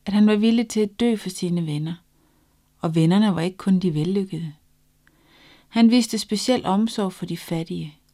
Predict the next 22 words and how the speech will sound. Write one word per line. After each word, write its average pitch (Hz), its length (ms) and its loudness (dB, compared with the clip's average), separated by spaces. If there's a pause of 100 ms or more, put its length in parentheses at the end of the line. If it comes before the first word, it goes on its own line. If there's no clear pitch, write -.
de 185 60 -2
hjælpeløse, 190 760 2
de 208 140 0
syge 240 360 2
og 240 60 2
de 226 80 2
sørgende, 196 640 0 (800)
dem, 214 360 2 (140)
som 175 300 -2
få 254 320 0
vil 185 140 -4
have 170 140 -2
med 190 140 0
at 175 140 -8
gøre. 160 320 -8 (1500)
Han 180 200 -4
gav 202 260 2
sig 180 240 -6
selv 208 380 -6 (1040)
til - 180 -8
hvert 160 260 -8 (140)
enkelt 220 500 -2